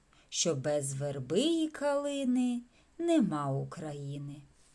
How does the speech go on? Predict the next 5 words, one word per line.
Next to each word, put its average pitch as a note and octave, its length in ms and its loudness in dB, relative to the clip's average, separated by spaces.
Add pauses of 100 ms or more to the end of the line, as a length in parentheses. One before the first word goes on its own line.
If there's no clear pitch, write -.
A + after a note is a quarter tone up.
(200)
Калина — D3 800 0 (560)
це F#4 280 0
пишний G#3+ 880 -2 (260)
і B3+ 160 6
невисокий F3 1160 2